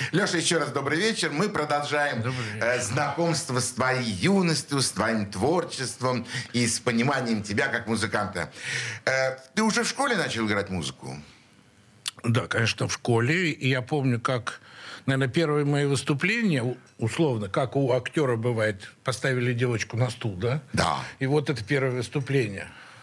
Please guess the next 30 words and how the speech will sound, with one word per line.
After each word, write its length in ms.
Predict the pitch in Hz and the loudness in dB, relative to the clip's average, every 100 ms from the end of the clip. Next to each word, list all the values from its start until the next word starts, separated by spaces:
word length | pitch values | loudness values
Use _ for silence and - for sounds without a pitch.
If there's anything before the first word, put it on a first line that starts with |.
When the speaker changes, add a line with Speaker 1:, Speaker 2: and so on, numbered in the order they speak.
| - - - - - - - - - - | -20 -18 -16 -16 -16 -16 -16 -18 -16 -2
Speaker 2:
У 60 | 147 | 2
меня 240 | 156 185 | 4 4
было, 240 | 180 170 | 4 4
конечно, 400 | 156 160 135 - | 2 0 0 -2
так, 80 | 240 | -2
что 100 | - | -2
при-, 220 | 143 160 | -2 0
ко 200 | 135 160 | 0 0
мне, 160 | 160 156 | 2 2
я 60 | 147 | 0
помню, 300 | 156 143 139 | 0 0 0
пришёл 460 | 143 139 - 147 | 0 0 2 4
мой 200 | 139 131 | 4 2
одноклассник 680 | 127 131 127 139 117 123 117 | 2 -2 0 0 0 -2 -2
Юра 200 | 131 117 | -2 -2
Синчил, 460 | 110 120 120 240 226 | -2 -2 0 2 2
и 60 | |
я 140 | 165 185 | 4 4
ему 320 | 190 180 185 | 2 2 0
хожу 480 | - 147 127 160 196 | -4 -2 0 0 2
и 180 | 165 156 | 4 2
играю 440 | 143 170 156 127 | 4 4 2 0
на 100 | 127 | -2
аккордеоне, 640 | 113 - 127 143 220 233 180 | -4 -4 -2 2 2 4 0
и 240 | - 131 | -2 -2
вдруг 260 | 131 214 190 | 2 2 2
я 80 | |
почувствовал 680 | 156 165 - 190 - 143 135 | 0 0 -2 -6 -4 -2 0
вот 120 | 135 131 | -2 -2
такое 500 | 127 - 120 110 | -4 0 2 0